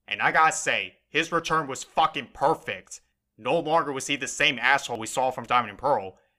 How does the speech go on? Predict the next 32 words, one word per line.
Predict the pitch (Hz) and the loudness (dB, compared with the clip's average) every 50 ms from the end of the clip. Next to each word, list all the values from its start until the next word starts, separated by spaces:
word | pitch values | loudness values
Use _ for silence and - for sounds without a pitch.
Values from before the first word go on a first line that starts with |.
| _ | _
This | - 95 107 156 170 165 - | -16 -2 -2 0 0 0 0
time, | 143 120 120 120 113 | 0 2 4 2 2
Paul | 117 - 117 139 160 | 0 0 2 2 4
has | 170 - | 2 2
become | - 165 - 151 151 131 | 0 -4 0 0 -2 0
much | 110 123 160 156 - | 2 0 -2 -2 -2
more | 160 151 139 | -6 -6 -6
caring | - 135 131 139 139 143 147 147 - | -4 0 0 2 2 2 0 -4 -8
and | 117 101 | -10 -10
considerate | 110 101 - - 165 147 120 110 | -10 -10 -2 -2 0 0 0 -4
towards | - 127 123 117 - | -6 -6 -6 -6 -8
his | 101 - | -10 -6
Pokemon. | - 127 135 - 107 98 92 92 90 _ _ _ _ - 117 | -4 -4 -4 -4 -8 -12 -14 -14 -16 _ _ _ _ -2 -2
Okay, | 123 120 107 101 98 98 92 _ _ _ _ _ _ _ _ | -2 -2 -2 -8 -8 -8 -10 _ _ _ _ _ _ _ _
he's | 107 104 95 - | -14 -14 -8 -2
not | 113 131 143 | 0 2 2
on | 147 147 | 2 -2
the | 143 | -4
same | - - 139 131 117 107 | -4 -4 -4 -4 -2 -4
level | 113 113 117 113 | -4 -4 -4 -6
as | 104 - 107 | -6 -2 2
Ash, | 110 113 113 - - - _ _ _ _ | 2 2 2 0 -4 -14 _ _ _ _
but | - 110 | -8 -6
you | 123 - | -4 -4
can | 135 120 | -2 2
definitely | 170 170 165 165 160 | 2 2 2 0 -4
tell | 151 - 143 135 113 | 0 2 2 2 2
he's | 120 123 - | 0 -8 -12
become | 131 120 135 127 127 | -12 -8 -6 -4 -4
a | 139 | -4
better | - 117 107 98 95 | -4 -4 -6 -6 -6
person. | - 117 117 113 - 101 90 90 | -8 -8 -8 -8 -8 -14 -18 -20